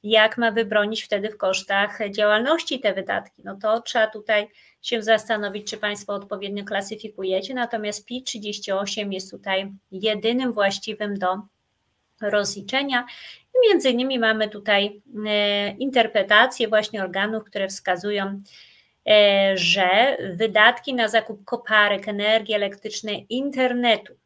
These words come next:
traktowane są jako koszty bezpośrednie i nie pozwalają ich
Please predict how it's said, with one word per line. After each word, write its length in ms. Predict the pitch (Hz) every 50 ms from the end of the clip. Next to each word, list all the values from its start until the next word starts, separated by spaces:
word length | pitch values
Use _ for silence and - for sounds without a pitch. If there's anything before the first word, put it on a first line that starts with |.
| _ _ _ _ _ _ _ _ _ _ _ _ _ -
traktowane 680 | - 233 233 233 - - 247 226 220 254 277 294 302
są 120 | 294 - 269
jako 220 | 262 262 262 254
koszty 340 | 254 254 247 - - 262 220
bezpośrednie 840 | 208 226 226 - - - 220 226 - - 302 302 285 233 226 220
i 40 | 214
nie 140 | 214 226 226
pozwalają 1080 | 226 - 240 233 233 233 220 226 220 214 220 240 269 302 320 285 220 196 190 185 190 -
ich 380 | 190 190 190 214 208 - -